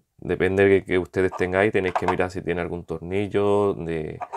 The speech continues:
cómo abrirlo, ¿vale? Una vez que, que lo tengáis abierto, vamos a identificar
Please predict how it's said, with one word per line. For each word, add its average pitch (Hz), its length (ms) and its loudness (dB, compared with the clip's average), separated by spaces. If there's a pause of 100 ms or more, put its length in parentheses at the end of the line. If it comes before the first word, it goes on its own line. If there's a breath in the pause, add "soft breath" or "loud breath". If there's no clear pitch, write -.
(300 loud breath)
cómo 98 220 2
abrirlo, 82 400 2
¿vale? 127 320 2 (840)
Una 113 160 4
vez 120 140 6
que, 92 320 6 (200)
que 85 60 -6
lo 82 140 -4
tengáis 92 440 -4
abierto, 113 560 0 (720)
vamos 98 240 -2
a 101 60 4
identificar 98 720 2